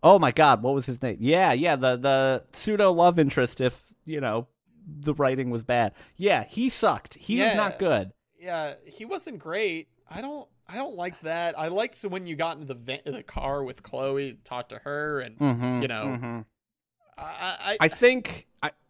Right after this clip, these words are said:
Speaker 1: I think you can make a strong case for either A or B. I think it, it's not S tier quality, but I think you can make a case for A or B.
Speaker 2: I'm feeling A because I think the other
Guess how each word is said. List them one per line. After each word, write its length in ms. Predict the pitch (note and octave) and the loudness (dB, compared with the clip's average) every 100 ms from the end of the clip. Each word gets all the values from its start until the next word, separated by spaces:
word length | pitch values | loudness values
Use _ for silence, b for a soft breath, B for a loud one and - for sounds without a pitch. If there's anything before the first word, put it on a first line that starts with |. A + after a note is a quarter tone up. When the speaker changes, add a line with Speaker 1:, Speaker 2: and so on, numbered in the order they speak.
| _ | _
Speaker 1:
I 80 | D#3+ | 2
think 220 | A#3 C#4 | 2 -4
you 60 | D4 | -4
can 100 | C4 | -2
make 160 | B3 | 0
a 80 | G3 | 0
strong 320 | - F3+ D#3+ | 0 2 2
case 260 | C#3 D3 C3+ | 2 -2 0
for 200 | C#3+ B2 | 0 2
either 400 | A2 A#2 A#2+ A2 - | 2 2 2 -2 -2
A 160 | G#2+ | -2
or 120 | A2 G#2+ | 0 0
B. 280 | G2 F2+ | -2 -4
I 80 | F#2 | -4
think 180 | A2+ B2+ | -2 0
it, 140 | A#2 - | 0 0
it's 220 | A#2 - | -6 -2
not 320 | A2 B2+ C3+ - | 0 2 0 0
S 180 | A2+ - | -2 0
tier 180 | A#2+ G2 | -4 -2
quality, 480 | G2+ F2+ F2+ F#2 - | -4 -4 -8 -12 -4
but 100 | G#2+ | -2
I 60 | |
think 220 | A2 E3 D#3+ | 0 -2 -4
you 80 | |
can 100 | D3+ | -2
make 180 | C3+ C3 | -2 -2
a 60 | A2 | -4
case 220 | A#2+ G#2+ | -2 -2
for 140 | A#2 | -4
A 180 | G2 F#2 | -4 -6
or 80 | F2+ | -4
B. 80 | F#3+ | -6
Speaker 2:
I'm 80 | B3 | -6
feeling 320 | E4 C4+ A#3 C3+ | -8 -8 -10 -6
A 240 | C3+ D3 | -4 -4
because 320 | C#3+ C#3 C3 | -6 -10 -10
I 140 | C3+ C3 | -8 -8
think 280 | E3 D3+ | -10 -12
the 180 | - C#3+ B2 | -12 -10 -4
other 420 | B2+ D3+ C#3+ | -4 -4 -8